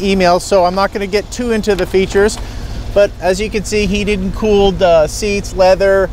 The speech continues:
multi-contour, uh, seats as well, so you get the little bit of massage. This vehicle will raise up.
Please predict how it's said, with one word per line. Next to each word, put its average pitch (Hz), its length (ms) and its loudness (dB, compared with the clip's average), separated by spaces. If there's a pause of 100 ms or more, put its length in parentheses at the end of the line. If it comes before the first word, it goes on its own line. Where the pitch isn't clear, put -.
(260)
multi-contour, 190 1300 0
uh, 151 300 2
seats 185 380 -2
as 160 180 -4
well, 185 380 2
so - 140 -6
you 156 60 -4
get 160 160 -4
the 160 80 -6
little 156 180 -4
bit 156 120 2
of 143 80 -2
massage. 165 580 2
This 147 160 -6
vehicle 156 380 -2
will 131 220 2
raise 143 360 2
up. 160 200 4